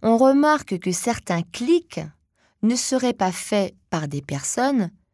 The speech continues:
mais par des ordinateurs. Et voilà comment on peut interpréter la réalité et diffuser des idées.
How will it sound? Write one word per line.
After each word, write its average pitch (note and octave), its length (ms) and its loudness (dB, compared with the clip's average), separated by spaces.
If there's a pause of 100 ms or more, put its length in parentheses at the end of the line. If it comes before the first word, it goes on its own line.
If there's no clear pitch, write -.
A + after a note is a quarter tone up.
(320)
mais G3 100 2
par C#4 300 -2
des F3+ 220 -2
ordinateurs. A#3 840 -2 (1400)
Et D#4+ 160 4
voilà C4 340 4
comment G#3+ 580 0
on F#3+ 140 2
peut G3 300 -2
interpréter A#3 840 0
la G3+ 140 2
réalité F#3 800 -2 (260)
et B3 140 0
diffuser A3 600 -2
des F3+ 300 0
idées. D#3+ 300 -6